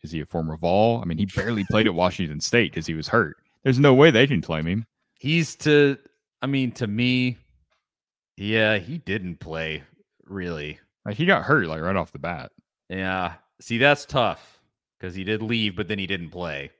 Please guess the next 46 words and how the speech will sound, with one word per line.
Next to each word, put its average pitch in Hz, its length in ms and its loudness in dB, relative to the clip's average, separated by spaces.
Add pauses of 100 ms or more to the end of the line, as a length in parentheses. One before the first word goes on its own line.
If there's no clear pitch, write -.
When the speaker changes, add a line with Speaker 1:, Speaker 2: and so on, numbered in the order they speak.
(140)
Speaker 2:
at 78 100 -16
the 85 80 -12
next 82 260 -8
school. 76 560 -10
'Cause 107 120 -6
it's 101 140 -8
not, 113 240 -2
it's 92 80 -14
not 127 100 0
like 120 120 0
Jalen 107 280 -2
Hurts 95 500 -6
with 87 180 -8
Oklahoma 85 680 -6
where 80 180 -8
he 82 120 -8
went, 78 360 -8
like, 73 200 -14
made 78 160 -8
the - 60 -16
playoff 71 520 -8
and 78 100 -14
did 76 120 -12
the 73 80 -6
whole 73 180 -8
thing 76 300 -8 (320)
Speaker 1:
This - 140 -8
Speaker 2:
with 120 100 0
Speaker 1:
debate's 101 280 2
gonna 90 140 -2
Speaker 2:
Oklahoma. 90 220 -2
Speaker 1:
rage 87 520 -4 (400)
every 104 300 0
single 101 340 -4
year 85 320 -2
because 76 260 -10
of 76 60 -10
the 71 60 -8
portal. 82 540 -6
Like, 82 120 -10
there's 92 140 -4
gonna 110 100 0
be 107 100 2
guys 90 320 0
like 87 200 -4
this - 420 -6